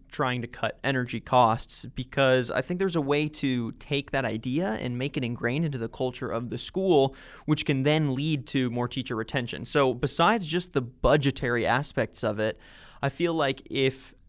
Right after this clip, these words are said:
you know, Synergistic comes in, assists in cutting costs and promoting, like you said, a culture of sustainability within the school, that can actually be a very positive environment that will keep teachers around. Um,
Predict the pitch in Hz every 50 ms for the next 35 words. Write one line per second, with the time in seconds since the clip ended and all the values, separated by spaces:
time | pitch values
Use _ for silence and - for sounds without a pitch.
0 | - - _ _ - 135 120 123 - 139 143 131 139 135 - 139 - - 143 143
1 | 123 131 127 123 127 131 127 - - - - - - - 135 - - - - 165
2 | 165 - - - - - - - - 135 135 127 123 127 123 123 123 123 120 -
3 | - - - _ _ - - 143 135 135 131 131 131 127 123 123 127 - - -
4 | _ _ - - - 135 123 120 123 156 - - - - - - - - 110 113
5 | 113 117 113 113 113 110 110 113 - - - 123 120 127 135 143 139 139 131 127
6 | 123 127 123 120 123 - - - - - - - - 131 131 139 127 - - 131
7 | 120 117 - - - - 147 156 147 - 143 123 113 - - - - 127 120 117
8 | 113 123 127 131 131 127 123 120 120 117 117 113 110 - - - - - 214 233
9 | 226 180 139 131 139 143 - - - - - - - 135 135 147 196 226 - 240
10 | 214 202 - - 165 156 156 147 123 143 143 143 131 - - - - - 139 139
11 | 143 143 127 135 123 123 113 113 117 117 117 113 123 135 135 123 113 107 101 78
12 | - 120 110 - - 135 135 135 127 120 113 - - - - - - 185 175 -
13 | - - - - 165 151 - - 143 127 120 117 107 110 107 110 135 156 131 -
14 | 85 - - - - - - - - - 127 127 123 120 120 120 113 113 110 -